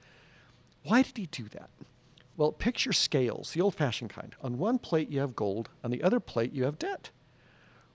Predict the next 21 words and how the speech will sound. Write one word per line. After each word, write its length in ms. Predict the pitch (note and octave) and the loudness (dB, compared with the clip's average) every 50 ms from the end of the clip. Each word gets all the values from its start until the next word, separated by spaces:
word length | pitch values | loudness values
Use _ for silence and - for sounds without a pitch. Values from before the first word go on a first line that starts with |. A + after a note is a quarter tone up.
| _ | _
When 140 | - D#3+ D3+ | 0 2 2
he 320 | D3+ - - G#3+ B3 C#4+ C#4+ | 2 0 -2 -2 -2 -2 -2
made 460 | B3 G#3+ G3 F#3 F3 F3 E3+ F3 - - | -4 -4 -2 0 0 0 -2 -4 -8 -10
his 500 | - - D#3 D#3 D3 C#3 C3+ - - - _ - | -6 -2 -2 -2 -2 -4 -6 -10 -12 -14 _ -2
gold 300 | - D3 D3+ D3 B2+ - | 2 4 4 4 2 2
thirty-five 480 | - F#3 F3+ E3+ F3 - - D#3 C#3 B2+ | 2 4 4 4 2 2 0 0 0 0
dollars 300 | - C#3+ C3 C3 B2 A#2 | 0 2 2 2 2 0
an 100 | C#3+ D#3+ | 0 -2
ounce, 140 | D#3 D3 - | -2 -2 -4
it's 100 | - - | -6 -6
kinda 280 | - - - A4+ A#4+ A#4+ | -6 -4 -2 -2 0 0
like 160 | G#4+ E4+ - | 0 0 0
he 100 | - A3+ | 0 0
made 220 | G#3 G3+ G3 F#3+ | 0 0 0 0
his 120 | F#3+ E3+ - | 0 -2 -4
gold 320 | - F#3+ F#3 F#3+ F#3 E3+ - - | -4 -4 -4 -4 -4 -6 -8 -8
heavier. 600 | - - D4+ D4+ C#4 C#4 A3 E3 A#2+ - - A2+ - _ _ _ _ _ _ _ _ _ _ _ - - _ - | -2 0 2 2 2 0 -4 -4 -4 -6 -8 -12 -20 _ _ _ _ _ _ _ _ _ _ _ -20 -20 _ -6
That 240 | - G#4 A4 - - | -2 0 0 0 2
made 220 | G#3 F#3 G#3+ G#3+ | 4 2 2 2
the 100 | - C4 | 0 -6
debt 320 | C4+ - C#4 C#4 D4+ D4+ | -6 -6 -4 -4 -4 -6